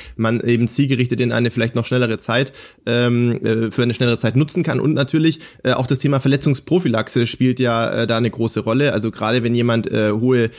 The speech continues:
Trainingsumfänge absolviert, ähm, äh, beispielsweise um eben auf einen Marathon zu trainieren, ist es natürlich auch, äh, sinnvoll, logischerweise, dass man da,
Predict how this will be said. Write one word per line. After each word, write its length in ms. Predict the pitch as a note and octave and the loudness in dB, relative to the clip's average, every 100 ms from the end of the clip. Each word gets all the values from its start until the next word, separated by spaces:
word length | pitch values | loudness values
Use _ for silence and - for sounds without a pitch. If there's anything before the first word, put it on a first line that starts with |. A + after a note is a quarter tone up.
| - - | -14 -4
Trainingsumfänge 840 | A#2 D3+ D#3+ - F3 F#3 D#3+ D#3+ | 2 4 2 2 0 2 0 0
absolviert, 720 | C#3+ - D3+ C3 C3+ F3+ F3 - | -2 -2 0 2 2 2 0 -2
ähm, 460 | C3 C3+ C3 C3 | 0 0 0 0
äh, 200 | - - A2+ | -2 -4 -4
beispielsweise 760 | A#2 A#2+ A2+ - C3 B2+ A#2+ | -2 -2 0 0 -2 0 2
um 220 | B2 F#3 | 2 2
eben 240 | C#3+ D3 D3 | 0 -2 0
auf 180 | A2+ B2+ | -2 -2
einen 120 | B2 | -2
Marathon 320 | B2 C#3 C3+ | -2 -2 -2
zu 100 | A#2+ | -2
trainieren, 420 | A#2 A#2+ A#2+ D#3 E3 - - - | -2 0 2 0 -2 -10 -18 -2
ist 160 | D3 | 0
es 100 | C#3 | 2
natürlich 500 | C3+ B2 D3+ D#3 - | 0 0 2 0 0
auch, 300 | A#2 C3 B2+ - | -2 -2 -2 -2
äh, 380 | B2 A#2+ A#2 A#2 - G1+ G1+ - - - B2 | 0 2 2 -2 -6 -14 -14 -12 -8 -2 0
sinnvoll, 640 | A#2 A2 D#3 F#3+ B2+ C#3 D#3+ | 0 4 4 2 0 0 2
logischerweise, 680 | C3 B2+ C3+ C3+ A#2 B2+ C#3 | 2 2 2 0 0 0 0
dass 180 | B2 B2 | -2 -2
man 200 | B2 A#2+ | -2 -2
da, 280 | A2+ C3 | -2 -2